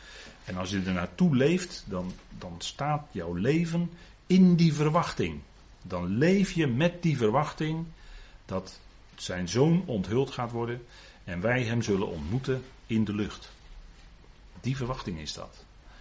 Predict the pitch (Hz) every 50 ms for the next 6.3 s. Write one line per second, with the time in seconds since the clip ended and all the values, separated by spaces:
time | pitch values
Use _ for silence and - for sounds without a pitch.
0 | - - - - 98 95 90 92 92 95 90 82 98 107 156 - 202 151 117 90
1 | 90 85 92 82 80 76 - - - - - - - - - - - - - -
2 | 107 110 117 107 107 113 117 120 117 117 117 117 120 120 127 131 165 170 156 -
3 | - - - - - - 117 107 - 107 104 107 107 107 107 113 117 110 107 107
4 | 110 107 107 104 104 104 104 - - 143 139 131 - - 123 120 110 107 107 104
5 | 107 123 143 175 190 170 - - 131 107 - - 98 90 - 107 95 113 123 135
6 | 127 - - - -